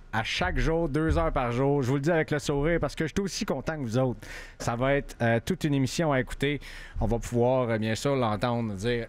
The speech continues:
Est-ce que c'est une joke, ça ? » <laughs> Notamment. Je m'ennuie de mon t-shirt « Is this a joke ? » Là, je pense que je vais le mettre demain.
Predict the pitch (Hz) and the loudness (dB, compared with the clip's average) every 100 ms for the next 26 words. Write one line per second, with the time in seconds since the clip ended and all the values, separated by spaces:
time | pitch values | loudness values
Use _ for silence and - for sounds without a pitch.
0 | - 165 294 247 330 277 190 160 208 233 | -6 -4 -2 0 2 2 0 0 0 0
1 | 208 - 247 117 - - - 143 - - | 0 0 2 0 -2 -10 -8 -8 -6 -8
2 | - - 104 120 107 104 117 - - - | -8 -4 -2 0 0 0 -2 -4 -16 -18
3 | - - - - - 92 117 208 147 101 | -20 -18 -16 -16 -6 0 2 2 2 2
4 | - 101 139 151 120 98 120 127 110 95 | 0 0 0 0 -2 0 -2 0 -2 0
5 | 120 117 104 - 165 127 107 127 107 90 | -2 0 -2 0 0 2 2 2 2 2
6 | 98 | 2